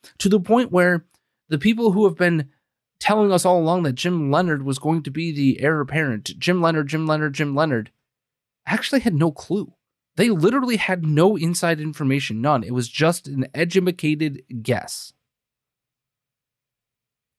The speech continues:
And here we are, Monday, November twenty-eighth, year of our Lord twenty twenty-two, and the biggest name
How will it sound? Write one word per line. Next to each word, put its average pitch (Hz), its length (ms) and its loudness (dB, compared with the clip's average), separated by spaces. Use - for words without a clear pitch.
And 95 200 -6
here 180 380 2
we 285 140 2
are, 175 400 2
Monday, 160 720 0
November 123 520 2
twenty-eighth, 202 760 -4
year 190 200 4
of 214 80 -2
our 220 100 2
Lord 180 260 2
twenty 175 300 -8
twenty-two, 147 720 -6
and 151 260 2
the 190 160 2
biggest 190 520 2
name 180 420 0